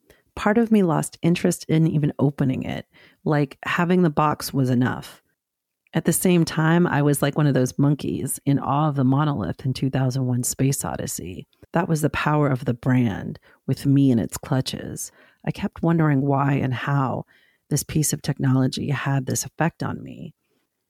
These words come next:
Even the sound of tearing the tape off from the box gave me the chills, like an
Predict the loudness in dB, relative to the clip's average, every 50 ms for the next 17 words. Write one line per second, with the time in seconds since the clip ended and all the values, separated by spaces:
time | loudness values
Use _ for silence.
0 | _ _ _ -2 0 2 2 4 4 4 6 4 4 2 0 -2 -2 0 0 0
1 | -2 -4 -6 -8 -6 -2 -2 0 0 0 -2 -4 -6 -8 -6 -4 -4 -4 -2 -2
2 | -2 -2 -2 -4 -4 -4 -4 -4 -2 -2 -2 -2 -2 -4 -4 -6 -12 -8 -2 0
3 | 0 0 2 2 0 0 0 -2 -6 -8 -8 -4 0 0 0 0 0 -2 -6 -6
4 | -4 -4 -4 -4 -6 -4 -4 -4